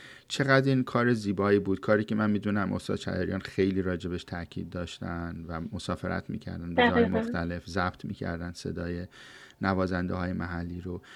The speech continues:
Speaker 1: این ریشه داشتن موسیقی کلاسیک ایرانی در موسیقی فولکلور،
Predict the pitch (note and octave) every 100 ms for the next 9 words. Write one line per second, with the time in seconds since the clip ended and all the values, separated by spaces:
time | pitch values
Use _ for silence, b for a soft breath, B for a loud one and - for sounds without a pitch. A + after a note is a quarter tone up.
0 | b b C3+ B2 B2 A#2 G#2 G2 - B2
1 | C3+ G#2 - F#2+ A2 B2 - F#2+ F2 -
2 | A2 - G#2 F#2+ F2+ E2+ E2 F#2 G2 F2+
3 | E2+ E2+ F2 F#2+ F2 E2 E2 - F2 E2+
4 | - F#2+ F#2+ F2+ F2